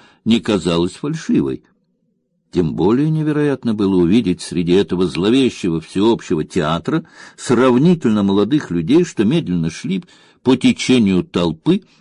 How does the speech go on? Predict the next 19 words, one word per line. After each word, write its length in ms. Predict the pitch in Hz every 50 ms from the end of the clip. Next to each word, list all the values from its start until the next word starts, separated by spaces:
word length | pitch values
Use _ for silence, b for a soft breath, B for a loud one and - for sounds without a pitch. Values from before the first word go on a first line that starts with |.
| b b _
погруженные 840 | - 131 127 110 120 123 123 104 98 127 156 151 139 135 131 123 113
в 80 | - -
серьезный, 800 | - - 92 82 76 67 62 82 120 156 170 151 123 95 82 78
грустный 800 | 76 67 76 113 104 107 110 113 113 - - - 156 175 - B B B B B B
и 140 | B 107 117
совершенно 680 | - - 120 113 98 - - 123 123 135 139 135 135 131
отчужденный 960 | 123 - - - - 120 107 107 87 78 - 165 170 165 156 135 110 98 98
от 140 | 92 - -
фальшивки 720 | - - 92 87 80 - - - 85 73 - - - -
разговор. 640 | 107 113 131 123 - - 160 185 302 156 - - - _ _ _ _ _ _ _ _ _ _ _ _ _ _ _ _ _ _ _ _ _ _ _ _ _ _ _ _ _ _ _ _ _ B B B B B B
Русского 680 | 117 151 185 220 226 - - - - 101 95 90 92
за 160 | 80 73 95
эти 240 | 101 101 95 - -
годы 380 | 95 85 95 101 98 82 90 95
Рестон 520 | 95 101 104 95 - - - 95 90 87
так 300 | 82 - 90 90 87 -
и 200 | 87 82 78 78
не 160 | 82 95 123
выучил, 540 | 156 185 214 226 220 196 - - 202 202 233